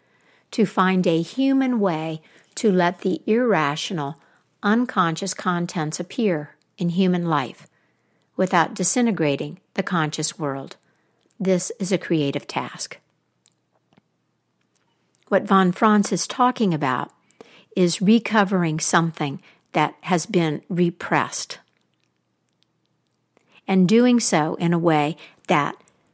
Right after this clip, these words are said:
transforms and invigorates our everyday ego consciousness without taking us apart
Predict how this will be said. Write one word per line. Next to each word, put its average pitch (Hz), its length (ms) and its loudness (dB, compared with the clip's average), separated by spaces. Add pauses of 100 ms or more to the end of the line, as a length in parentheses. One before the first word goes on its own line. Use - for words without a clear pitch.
(640)
transforms 190 1120 0
and 190 120 2
invigorates 170 1000 0 (640)
our 147 280 0
everyday 170 840 4
ego 160 420 4
consciousness 156 800 -4 (360)
without 143 640 2 (1400)
taking 185 380 4
us 160 120 0
apart - 400 -4